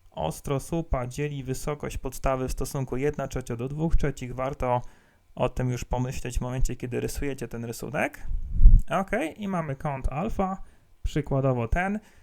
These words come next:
I jest to kąt pomiędzy krawędzią boczną a płaszczyzną podstawy. Jest tu oczywiście trójkąt prostokątny, więc czy to funkcje trygonometryczne, e, czy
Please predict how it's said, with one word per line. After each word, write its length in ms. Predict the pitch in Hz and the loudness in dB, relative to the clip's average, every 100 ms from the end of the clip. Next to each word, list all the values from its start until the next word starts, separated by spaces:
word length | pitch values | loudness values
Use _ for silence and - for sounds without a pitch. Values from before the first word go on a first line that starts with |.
| - 370 | -20 -12
I 120 | 277 | -6
jest 220 | 220 - | -4 -2
to 100 | 170 | -4
kąt 320 | - 160 196 | 0 0 4
pomiędzy 560 | - - 143 147 139 135 | 12 12 12 2 -2 -2
krawędzią 640 | - 123 123 156 147 120 | 2 2 2 -2 -2 -2
boczną 400 | 123 - 131 127 | -2 0 -2 0
a 120 | 135 | -4
płaszczyzną 600 | - 127 - 127 127 123 | -2 -2 -2 -6 -4 -4
podstawy. 580 | 127 120 - 131 120 104 - - - - - - _ _ - | -6 -10 -2 0 0 -4 -8 -16 -18 -20 -20 -20 _ _ -6
Jest 240 | - - - | -4 -4 -2
tu 200 | 127 120 - - | -2 -4 -10 -8
oczywiście 580 | 143 135 135 131 - - | -6 -2 0 -2 -2 0
trójkąt 500 | 147 135 123 117 - - | 2 0 -2 -6 -4 8
prostokątny, 760 | - - 185 269 214 196 147 | 8 8 -6 -4 -6 -4 -8
więc 460 | 127 123 120 - - | -6 -6 -6 -10 -8
czy 140 | - | -6
to 120 | 120 143 | -4 -2
funkcje 400 | 180 175 170 151 | 0 0 -2 -6
trygonometryczne, 1000 | 151 143 143 139 143 139 135 - 131 131 131 - - 127 | -6 -2 -2 -2 -4 -4 0 2 2 8 10 8 2 -8
e, 320 | 127 127 127 131 - | -8 -6 -8 -10 -12
czy 400 | - 208 165 139 | -8 -4 -2 -4